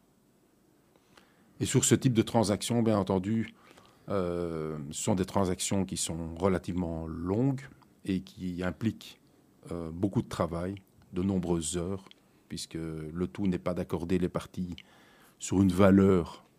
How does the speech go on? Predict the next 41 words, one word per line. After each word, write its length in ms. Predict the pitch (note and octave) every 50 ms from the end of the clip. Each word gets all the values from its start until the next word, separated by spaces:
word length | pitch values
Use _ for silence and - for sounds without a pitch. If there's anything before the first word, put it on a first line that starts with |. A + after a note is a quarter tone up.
| _ _ - F#2
euh, 80 | F2 - -
en 160 | F#2 F#2 F#2
amont, 360 | F2+ F2 F2 F2+ F2+ E2+ D2+ D#2 - _ _ _ _ _ _ _ _ -
euh, 40 | - - -
pour 160 | E2+ E2 E2
l'asset. 580 | D2+ D2+ - - - A2+ - - - - - _ - - - - - - - - - - _ _ _ -
Il 60 | -
y 20 | F#2+
a 20 |
tout 120 | - B2
le 60 | G#2+ -
travail 280 | - A2 G2 G2+ F#2+
qui 140 | - - E2+
suit 260 | - - - G2+ G2+
au 60 | G#2+
niveau 400 | G#2 F#2 E2+ F2 F#2 F#2 F2+ F2
des 240 | E2+ F2 F2+ E2 E2+
audits, 480 | E2+ D#2 D#2+ F2+ F#2 - - - - - _ _ _ _ _ _ - -
comptables, 500 | G2 F#2 - - F2+ D#2+ D#2 E2 F2+ F2+
juridiques, 720 | E2+ F2+ F2+ D#2 F2+ D#2+ D2 D#2 D#2 - - - - - - _ _ _ _ _ _ _ _
financiers. 680 | - F#2 F#2 E2+ D#2+ D#2+ D#2+ - - - D2+ D#2 E2+ - _ _ _ _ - _ - - - - - _ _ _ _ _ - -
Et 80 | F#2+
donc 200 | F2+ F#2 F#2 F#2
j'assiste, 540 | - F#2 - - - F2+ E2 - - - F2+
euh, 220 | F2+ E2 D#2+ D#2 D2 D2 D2 C#2+ - -
mon 140 | - - -
client, 460 | D2+ - F#2 F2 D#2+ D#2 E2 F#2+ F#2+
qui 160 | F#2+ - - D#2
est 40 |
soit 260 | - - - E2+ - -
le 80 | E2+
cessionnaire 720 | - - F2+ E2 - - F2 E2+ F2 F2 E2+ E2+ D#2+ - -
ou 120 | F2+ F#2
le 80 | F2 D#2
cédant, 520 | - - E2+ D2+ D2 D2+ D#2+ D#2 F2+ F#2 - _ _ _ _ _ _ _ _ _ -
dans 120 | F2 F2
le 60 | F#2
cadre 260 | F2+ - F2+ D#2+ D#2+ -
de 100 | - D2+
ce 160 | - - -
travail, 440 | - - - D2 D2 D2+ D2+ D#2+